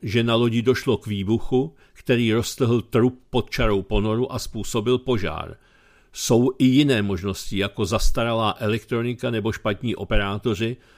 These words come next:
ale zásahy dvou ukrajinských protilodních střel se zdají málo pravděpodobné. Jak jinak, Pentagon v obou případech popřel jakoukoliv přímou účast.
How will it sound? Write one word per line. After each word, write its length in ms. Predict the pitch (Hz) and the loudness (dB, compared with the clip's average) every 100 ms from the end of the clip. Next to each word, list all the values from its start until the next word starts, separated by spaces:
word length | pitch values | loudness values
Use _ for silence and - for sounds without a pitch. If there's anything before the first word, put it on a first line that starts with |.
| _ _ | _ _
ale 220 | 98 95 | -2 0
zásahy 600 | 82 104 113 - 143 127 | 0 0 2 2 2 2
dvou 180 | 107 104 | 0 0
ukrajinských 840 | - 120 135 131 135 - - 110 - | 2 0 2 2 0 -4 -6 -2 2
protilodních 760 | 113 113 131 123 113 95 95 | 2 2 2 0 0 -4 -2
střel 480 | - - 135 120 95 | 0 2 2 2 -2
se 220 | - - 92 | -6 -4 -4
zdají 380 | 92 101 95 | -2 -2 -2
málo 400 | 90 98 95 104 | 0 0 2 0
pravděpodobné. 880 | 101 123 113 110 85 82 78 82 - - _ _ _ _ _ _ _ - | 0 -2 -2 -4 -4 -8 -8 -14 -16 -20 _ _ _ _ _ _ _ -4
Jak 300 | 101 - 117 | -2 0 2
jinak, 360 | 104 104 123 - _ _ _ _ - | 2 0 -6 -12 _ _ _ _ 0
Pentagon 680 | 110 104 - 120 113 131 | 2 2 0 0 0 -2
v 100 | 135 | -4
obou 380 | - 123 113 98 | 0 0 2 0
případech 640 | - 117 101 107 107 120 - | 0 -4 -2 0 0 -2 -4
popřel 520 | 110 92 - 113 120 | -2 -2 0 0 2
jakoukoliv 680 | 90 - 104 104 104 120 120 | 0 0 -2 -2 -2 -4 -4
přímou 400 | - 101 107 113 | -4 -4 -2 -2
účast. 580 | 131 127 - - - | -4 -4 -4 -2 -4